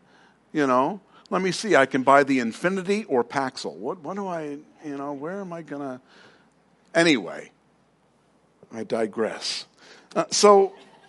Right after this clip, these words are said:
our message today is about humbling ourselves. And that's a hard thing to do as humans.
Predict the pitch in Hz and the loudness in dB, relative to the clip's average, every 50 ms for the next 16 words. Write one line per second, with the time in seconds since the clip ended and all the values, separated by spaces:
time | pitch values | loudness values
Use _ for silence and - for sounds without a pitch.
0 | _ - _ _ _ _ - _ - 185 196 202 202 196 202 214 277 320 - - | _ -20 _ _ _ _ -12 _ 8 8 10 10 8 6 6 4 4 4 8 8
1 | 220 202 160 - - - 180 165 156 151 143 143 165 160 185 180 165 147 185 165 | 6 6 6 0 -6 -2 0 4 6 8 8 8 6 6 2 -2 -2 0 -2 -2
2 | - - 175 170 160 165 - - - - - - 202 220 214 202 190 175 160 139 | 0 4 4 6 6 4 2 -4 -12 -10 4 8 8 8 8 8 6 6 8 8
3 | 120 110 104 92 82 80 80 80 _ _ _ _ _ _ _ _ _ _ _ _ | 6 4 0 -4 -8 -12 -18 -20 _ _ _ _ _ _ _ _ _ _ _ _
4 | _ _ - 135 131 127 127 123 113 - - 131 120 110 101 104 104 110 104 101 | _ _ 4 4 6 6 4 2 -4 -6 -2 0 0 0 0 -2 -6 -10 -16 -16
5 | - - - _ - 147 147 143 143 143 - - - - - - _ - 147 170 | -16 -18 -18 _ -2 0 2 2 0 -2 -8 -14 -20 -20 -20 -20 _ 0 4 6
6 | 196 226 214 - - 156 135 - - - - 175 185 185 190 185 180 190 - - | 6 6 4 0 -2 -2 -2 -4 -4 2 6 6 6 6 6 2 -2 -6 -14 -16
7 | _ - 160 156 156 143 147 143 139 139 147 147 143 135 - - 131 127 120 - | _ -6 -4 -4 -4 -6 -8 -8 -4 0 0 0 0 -2 -4 -4 -4 -4 -4 -6
8 | - - 131 113 101 98 95 - - _ - - - - | -10 -10 -8 -8 -8 -10 -12 -18 -20 _ -20 -20 -20 -20